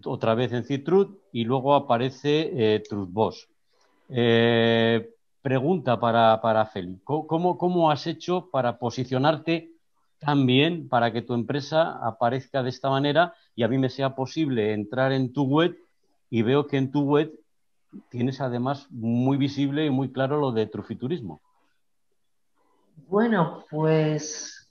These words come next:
Speaker 2: sinceramente, mm, de posicionamientos de Google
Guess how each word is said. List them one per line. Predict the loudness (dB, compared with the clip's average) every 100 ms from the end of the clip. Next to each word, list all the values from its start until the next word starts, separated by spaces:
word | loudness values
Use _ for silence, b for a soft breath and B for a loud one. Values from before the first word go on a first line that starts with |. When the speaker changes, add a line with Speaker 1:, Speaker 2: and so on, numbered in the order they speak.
| _
Speaker 2:
sinceramente, | -6 -4 0 4 6 6 2 2 0 0 -2 -10 _
mm, | -4 0 0 -2 -4 -2
de | -4
posicionamientos | -2 -4 -2 -4 -2 0 0 0 0 2 2 2
de | 0
Google | 0 -2 2 2 2